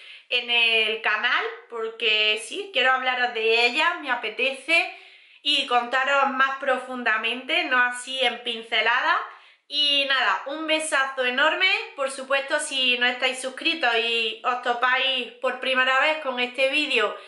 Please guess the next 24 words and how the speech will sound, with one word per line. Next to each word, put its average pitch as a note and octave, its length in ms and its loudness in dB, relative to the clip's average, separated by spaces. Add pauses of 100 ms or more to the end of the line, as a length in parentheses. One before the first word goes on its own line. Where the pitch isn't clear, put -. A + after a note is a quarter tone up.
(340)
pues B3 360 2
para A#3+ 200 2
no A#3+ 160 2
perderos B3 460 2
nada B3+ 460 2
os A3+ 100 -4
recomiendo A#3+ 560 -4
suscribiros B3 640 -2 (100)
y A#3 120 -2
activar A3+ 500 -2
la A3+ 180 0
campanita G#3+ 720 0 (120)
abajo C#4+ 1000 0 (320)
para C#4 260 -2
que C#4 180 2
YouTube C#4+ 500 -4
no C#4+ 180 2
deje D4 560 2
de A#3+ 200 0
enseñaros B3 640 0
lo A3 120 -2
que A3+ 100 -4
voy B3 180 -2
subiendo, C#4 600 -2